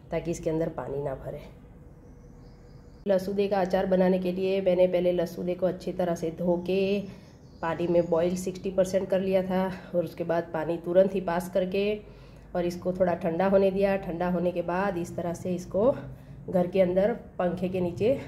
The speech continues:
दो तीन घंटे के लिए सूखने के लिए रख दिया है और इसके सूखने के बाद ही इसके ऊपर की ये जो gap है वो हटाएंगे ताकि इसके अंदर पानी ना जाए।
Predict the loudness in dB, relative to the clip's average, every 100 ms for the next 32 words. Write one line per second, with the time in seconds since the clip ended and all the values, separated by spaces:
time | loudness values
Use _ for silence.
0 | -12 -4 -2 0 0 0 0 -2 -2 0
1 | 0 0 -6 -2 0 0 0 4 4 4
2 | -6 -20 -18 -2 0 0 0 0 2 2
3 | 2 0 -2 -2 -4 0 0 2 0 0
4 | 2 0 0 0 0 2 0 2 0 0
5 | -2 -2 -2 0 -2 -2 -4 -2 2 2
6 | 2 -2 -2 -4 -2 0 2 0 -2 -4
7 | -2 -2 -4 -6 -8